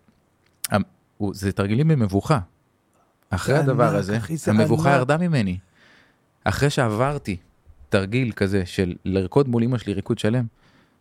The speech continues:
Speaker 1: מה הבעיה שלי להקריא לך טקסט עכשיו באודישן ולהיות אני? מי אתה? אני רקדתי מול אמא שלי, אתה תפחיד אותי? אתה תגרום לי לצאת מ-, מהקומפורט זון שלי? המצלמה הזאת תביך אותי? אני רקדתי שיר בסלון מול, מול אמא שלי, שיר שלם,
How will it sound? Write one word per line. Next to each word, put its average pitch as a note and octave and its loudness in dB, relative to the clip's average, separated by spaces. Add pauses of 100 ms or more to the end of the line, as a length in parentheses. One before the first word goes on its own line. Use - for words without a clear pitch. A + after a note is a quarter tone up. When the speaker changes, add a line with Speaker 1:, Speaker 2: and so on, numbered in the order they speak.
Speaker 1:
מה G#2+ 2
הבעיה C3+ 2
שלי G2+ 0
להקריא F#2 -2
לך F2 -4
טקסט - -6
עכשיו - -2
באודישן E2 0 (520)
ולהיות F2+ 0
אני? E2+ 0 (500)
מי A#2 6
אתה? G#2+ -2 (240)
אני G#2 2
רקדתי B2 0
מול A#2+ 2
אמא C3 -2
שלי, G2 -2
אתה G#2 -2
תפחיד - -4
אותי? C3+ -2
אתה G#2 -2
תגרום A2+ 2
לי A2+ 2
לצאת G#2+ 0
מ-, G#2+ 4 (500)
מהקומפורט A#2+ 2
זון D3 2
שלי? D3 -2 (720)
המצלמה F#2+ 0
הזאת A#2 -2
תביך A2+ 0
אותי? D3+ -2 (220)
אני A#2+ 4
רקדתי D#3 0
שיר D#3+ 0
בסלון D#3+ 0
מול, C3+ 0
מול A#2+ -2
אמא D#3 0
שלי, G2+ -4
שיר C3 -2
שלם, B2+ -2